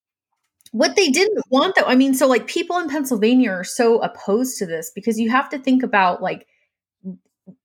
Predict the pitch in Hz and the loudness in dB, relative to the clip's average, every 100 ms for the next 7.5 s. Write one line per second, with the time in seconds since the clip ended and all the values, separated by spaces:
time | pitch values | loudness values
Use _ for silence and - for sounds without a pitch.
0 | _ _ - 339 370 320 247 269 254 202 | _ _ -6 -6 -2 2 4 4 2 0
1 | 202 214 285 277 254 220 185 202 208 - | 2 2 2 0 -2 -2 -4 -2 -2 -4
2 | 175 196 226 226 - 220 196 - - 240 | -4 0 0 -2 -4 -4 -4 -8 -6 -6
3 | - 185 - _ _ - 202 - 262 349 | -6 -10 -20 _ _ -8 -8 -2 0 0
4 | 381 320 233 185 165 170 180 262 - 208 | 0 0 0 0 -4 2 2 0 -6 -4
5 | 220 190 156 156 220 - 147 - 170 - | -2 0 0 0 0 -2 -8 -6 -8 -8
6 | 160 - 202 196 208 208 196 185 156 - | -10 -2 -2 0 -4 -6 -6 -10 -10 -8
7 | 247 254 170 165 180 | -4 -4 -6 -8 -14